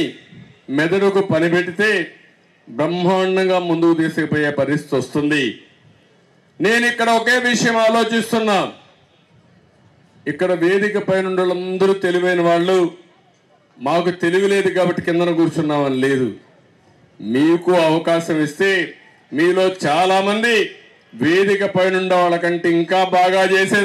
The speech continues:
సమర్థత మీలో ఉంది. ఈ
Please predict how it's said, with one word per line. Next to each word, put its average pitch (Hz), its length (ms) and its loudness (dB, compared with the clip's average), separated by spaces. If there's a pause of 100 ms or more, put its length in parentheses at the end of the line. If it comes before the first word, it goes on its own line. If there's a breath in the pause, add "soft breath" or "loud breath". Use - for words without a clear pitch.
సమర్థత 208 420 0 (120)
మీలో 214 240 4 (140)
ఉంది. 220 300 2 (2500)
ఈ 202 40 2